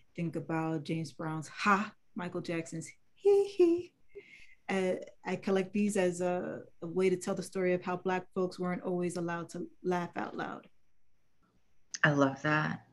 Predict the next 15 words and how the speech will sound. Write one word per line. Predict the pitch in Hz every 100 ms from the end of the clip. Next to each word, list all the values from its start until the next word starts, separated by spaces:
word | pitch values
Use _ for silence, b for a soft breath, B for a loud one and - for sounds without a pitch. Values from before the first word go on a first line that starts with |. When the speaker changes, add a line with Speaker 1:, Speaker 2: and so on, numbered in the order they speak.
| - B B B -
Speaker 2:
So, | 196 180 175 170 170 - 185
Amaya, | 202 202 196
can | - 240 254
you | 381
tell | - - 196
us | 208 208 202
about | 190 175 170 165 160 -
the | 165
space | - - - 156 156 160 -
in | - 165 156
which | - -
you're | 151
currently | - 151 - 156
having | 143 139 131 131
impact? | 123 123 151 - - - -